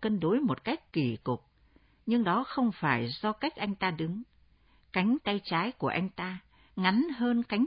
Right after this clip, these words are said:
tay phải đến ba tấc và lủng lẳng bên hông. Cánh tay đó tận cùng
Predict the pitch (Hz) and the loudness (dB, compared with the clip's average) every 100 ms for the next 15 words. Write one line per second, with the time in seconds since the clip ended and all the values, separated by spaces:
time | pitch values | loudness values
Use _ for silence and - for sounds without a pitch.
0 | - 220 - 139 117 117 147 233 254 180 | 2 -2 2 2 2 -2 0 0 -2 -4
1 | 208 208 - 302 - - _ - 170 165 | -4 -4 -6 -6 -8 -20 _ -2 2 4
2 | 160 135 131 135 113 180 214 180 196 190 | 4 4 4 4 2 -2 -2 -2 -6 -6
3 | - _ _ _ _ _ _ _ _ _ | -10 _ _ _ _ _ _ _ _ _
4 | _ 180 233 226 196 156 165 233 _ _ | _ 0 2 2 -2 -2 -4 -6 _ _
5 | 185 170 156 165 151 131 | 0 0 -2 0 2 2